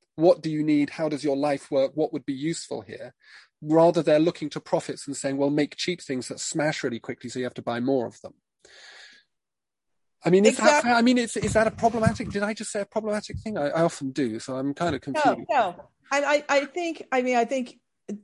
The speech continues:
Speaker 2: I would hope that the difference in gender roles is flattening out, I would
Speaker 1: Yeah.
Speaker 2: hope, somewhat. I mean, certainly the difference in, in just how people identify themselves in gender is flattening out right now, uh, which I think is very welcome.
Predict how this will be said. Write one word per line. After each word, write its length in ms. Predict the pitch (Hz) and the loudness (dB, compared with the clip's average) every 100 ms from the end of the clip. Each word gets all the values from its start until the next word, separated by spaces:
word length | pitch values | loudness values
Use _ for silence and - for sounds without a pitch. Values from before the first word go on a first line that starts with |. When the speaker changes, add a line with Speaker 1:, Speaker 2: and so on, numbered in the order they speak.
| _ | _
Speaker 2:
I 140 | 208 233 | 0 2
would 180 | 226 | 2
hope 280 | 254 302 302 | -2 -2 -2
that 200 | 208 185 _ _ - | -4 -8 _ _ -14
the 60 | 202 | -6
difference 460 | 262 269 247 226 | -2 0 -2 -4
in 120 | 202 | -4
gender 360 | 190 214 208 202 | -2 -2 0 0
roles 380 | 190 190 190 185 | 0 0 0 -4
is 140 | 190 | -8
flattening 560 | - 196 196 - 185 180 | -6 -6 -4 -4 -6 -4
out, 200 | 185 196 | -6 -6
I 100 | 208 | -6
would 160 | 196 208 | -6 -4
Speaker 1:
Yeah. 140 | 214 | -2
Speaker 2:
hope, 300 | 254 311 - _ _ _ 226 | -2 -4 -14 _ _ _ -8
somewhat. 440 | 226 233 233 226 - | -2 0 4 2 2
I 60 | |
mean, 160 | 214 202 | -4 -2
certainly 420 | 196 226 214 208 | -2 -2 -2 -4
the 80 | 190 | -2
difference 420 | 190 208 214 202 | -4 -4 -4 -6
in, 180 | 185 185 - _ _ _ | -6 -6 -10 _ _ _
in 100 | 202 | -2
just 200 | 220 214 | 2 2
how 260 | 247 214 214 - - | 4 0 0 -8 -4
people 240 | 240 233 | 0 2
identify 600 | 196 202 202 349 403 233 | 2 4 2 2 0 0
themselves 500 | 143 156 185 165 160 | -2 -6 -2 -2 -2
in 140 | 165 | -8
gender 400 | 160 180 175 175 | -2 -2 0 -2
is 160 | 156 165 | -4 -6
flattening 440 | - 202 190 185 | -6 -4 -2 -2
out 200 | 170 165 - | -2 -4 -2
right 220 | 180 156 | -2 -2
now, 280 | 190 160 - _ _ _ - | -4 -4 -8 _ _ _ 0
uh, 720 | 214 214 214 214 208 208 202 | 2 4 4 4 4 4 2
which 160 | 208 | 0
I 80 | 220 | -4
think 180 | 214 214 | -4 -6
is 100 | 214 | -6
very 240 | - 214 214 | -2 0 2
welcome. 480 | 285 311 302 123 | 0 0 -4 -10